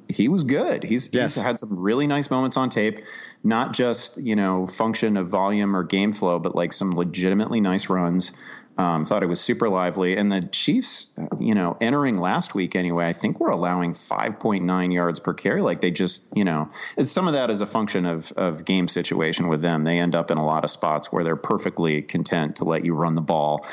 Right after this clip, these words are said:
Speaker 1: and kill clock, and they're ahead, and it's, and it's all fine. Like, that's just who the Chiefs are. Um, but yeah, I think, I think he's a, now, I, like,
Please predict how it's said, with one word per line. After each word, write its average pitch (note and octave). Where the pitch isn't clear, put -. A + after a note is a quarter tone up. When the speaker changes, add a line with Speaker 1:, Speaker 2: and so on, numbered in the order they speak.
Speaker 1:
and G2+
kill F2
clock, D2+
and F2+
they're F2
ahead, D2
and D#2
it's, -
and E2+
it's D2
all D2+
fine. D#2
Like, C#2+
that's D#2
just -
who F2
the D2
Chiefs -
are. F#2
Um, E2+
but C3+
yeah, D#3+
I C#3
think, B2
I A2
think C#3
he's C#3+
a, G#2
now, A2+
I, G#2+
like, G#2